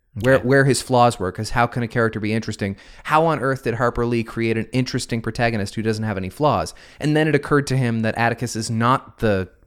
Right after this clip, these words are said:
Speaker 1: protagonist. Scout is. And, I mean, I've never read the original novel. I'm reading this graphic novel, which is beautifully done.
Speaker 2: Oh, you s-,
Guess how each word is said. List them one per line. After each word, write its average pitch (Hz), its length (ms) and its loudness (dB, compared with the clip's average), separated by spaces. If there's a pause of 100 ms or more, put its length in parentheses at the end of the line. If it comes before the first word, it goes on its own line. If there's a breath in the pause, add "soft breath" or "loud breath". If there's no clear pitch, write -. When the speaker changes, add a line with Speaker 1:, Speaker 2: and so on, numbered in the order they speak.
Speaker 1:
protagonist. 92 680 -4 (320 soft breath)
Scout 151 480 2
is. 95 320 -2 (240 soft breath)
And, 156 240 0
I 160 100 4
mean, 156 140 0
I've 180 180 4
never 185 220 4
read 143 220 4
the 135 100 2
original 127 340 0
novel. 120 300 0
I'm 110 100 0
reading 123 220 0
this 107 100 -2
graphic 120 340 -2
novel, 101 240 -2
which 101 140 -4
is 104 80 -8
beautifully 120 360 -4
done. 120 180 0
Speaker 2:
Oh, 185 40 6
you 175 40 6
s-, - 160 -2